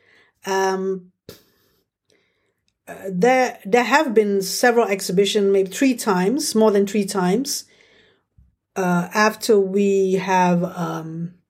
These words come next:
achieved, uh, independence from the British in the nineteen, late nineteen fifties, uh, which has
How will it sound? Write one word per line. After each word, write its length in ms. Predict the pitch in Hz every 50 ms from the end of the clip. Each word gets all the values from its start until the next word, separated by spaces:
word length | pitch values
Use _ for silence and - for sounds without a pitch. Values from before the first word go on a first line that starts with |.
| _ _ _ _ _ _ _ _ _ _ _ _ -
achieved, 580 | 147 - - - 254 247 240 233 226 214 202 190 -
uh, 240 | 190 180 175 175 175
independence 680 | 214 208 202 190 214 202 190 190 190 190 202 196 -
from 200 | - 220 196 190
the 80 | 175 170
British 580 | 160 180 190 180 185 208 240 - - - - -
in 160 | - 202 190
the 80 | 175 175
nineteen, 960 | 180 185 190 190 190 202 196 - 208 190 185 180 180 180 175 175 170 - - -
late 260 | 202 220 226 202 208
nineteen 280 | 202 202 202 202 190 185
fifties, 800 | 185 208 190 190 - - 202 214 262 294 294 - - - - - - - _ _ _ _ _ _ _ _ _ -
uh, 240 | 208 202 196 196 185 180 180 - 440 - - _ _ _ _ _ - - _ _ _ _ - _ _ _ _ _ _ _ _ _ _ _ _ _ _ _ _ _ _ _ -
which 380 | 220 226 240 226 214 - -
has 580 | - 208 226 226 233 220 220 - - - -